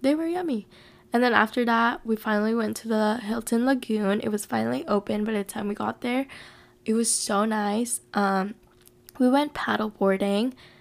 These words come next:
Well, I went paddle boarding. My brother and my sister-in-law did, like, this, like, water bike type of thing. Um, but I went paddle boarding because I've literally been wanting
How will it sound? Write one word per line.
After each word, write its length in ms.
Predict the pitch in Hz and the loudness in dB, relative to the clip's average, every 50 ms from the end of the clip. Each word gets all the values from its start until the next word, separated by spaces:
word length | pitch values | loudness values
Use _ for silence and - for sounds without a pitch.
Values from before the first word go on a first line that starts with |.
| - | 2
Well, 240 | - 233 226 - - - | 6 8 8 8 6 4
I 280 | - 202 208 214 247 | 6 6 6 6 6
went 220 | 233 226 220 - - | 4 0 0 -4 -6
paddle 300 | - 220 - - 214 214 | -4 -2 -2 0 -2 -2
boarding. 600 | 214 - 214 208 214 214 220 220 208 208 202 208 | -2 -2 -2 0 -2 -2 -4 -4 -4 -4 -4 -4
My 180 | - 214 208 202 | -4 -4 -4 -4
brother 560 | 202 - 208 202 208 208 208 208 208 208 - - _ _ | -2 -2 -2 -2 0 -2 -2 -2 -2 -4 -6 -10 _ _
and 120 | - 208 202 | -8 -8 -6
my 80 | 208 | -6
sister-in-law 580 | 196 - - 214 - - 214 202 202 208 202 202 | -6 -6 -6 -8 -8 -8 -6 -6 -4 -4 -4 -4
did, 240 | 190 - 202 196 - | -4 -4 -6 -6 -6
like, 280 | 202 196 202 - - - - - - - - _ _ | -8 -10 -10 -12 -18 -20 -20 -20 -20 -20 -20 _ _
this, 180 | - 214 - | -4 -4 -2
like, 220 | - 208 202 - - - - - - - _ _ _ _ - - | -2 -4 -6 -6 -10 -14 -16 -18 -18 -20 _ _ _ _ -6 -2
water 400 | 208 202 196 196 196 208 214 214 | 0 2 2 2 2 0 0 0
bike 340 | 214 226 226 226 220 - - | 0 -2 -2 -2 -4 -6 -12
type 240 | - - 247 240 - | -8 -8 -8 -8 -8
of 80 | 240 | -10
thing. 380 | - - 262 254 254 247 247 240 - - - - - - - - - - | -10 -6 -4 -2 -2 -2 -4 -8 -12 -20 -20 -20 -20 -20 -20 -16 -6 -2
Um, 280 | 214 208 202 202 202 | -2 -2 0 -2 -4
but 220 | 190 190 208 208 - - | 0 0 0 0 2 0
I 240 | 202 208 214 214 226 | 0 2 4 4 4
went 280 | 220 220 208 - - - | 4 2 0 0 -4 -6
paddle 300 | - - 208 202 202 202 | -4 -2 0 0 0 0
boarding 400 | - - 202 196 190 190 196 214 | 0 0 0 0 0 0 -2 -4
because 200 | 208 196 208 - | -4 -4 -4 -2
I've 160 | - 202 196 | -2 -2 -2
literally 340 | 202 196 196 196 190 196 196 | 0 0 0 0 0 0 0
been 200 | 208 202 202 202 | -2 -4 -4 -4
wanting 380 | 196 196 190 190 190 185 190 | -4 -2 -2 -2 -2 -4 -6